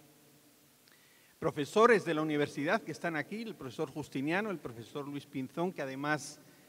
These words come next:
le señalo como egresado y el testimonio que ha dado es muy significativo, el profesor Francisco Barrios. Saludo al ingeniero Rutilio Villarreal y todo lo que le acompañan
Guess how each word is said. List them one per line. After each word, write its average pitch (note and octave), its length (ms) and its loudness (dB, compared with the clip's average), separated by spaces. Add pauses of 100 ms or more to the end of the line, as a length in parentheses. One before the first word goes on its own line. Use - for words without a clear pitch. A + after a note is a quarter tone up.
(180)
le C3 160 -4
señalo D3 460 2
como C#3+ 280 0
egresado C#3+ 680 2
y C3 120 -2
el B2 140 -4
testimonio C#3 480 -6
que C#3+ 80 -4
ha C#3 60 0
dado C#3+ 120 0
es A#2+ 100 -6
muy C#3 140 -2
significativo, C#3 800 -4
el C3 100 -4
profesor B2+ 480 -12
Francisco B2+ 580 -14
Barrios. A2 560 -10 (1800)
Saludo A#3+ 760 4 (1700)
al D3 160 -2
ingeniero E3+ 880 0 (480)
Rutilio F#3 560 0
Villarreal D3 840 4 (640)
y D3+ 120 -6
todo G#3 320 8
lo E3 160 4
que D#3+ 80 -2
le C#3+ 100 4
acompañan D3 960 2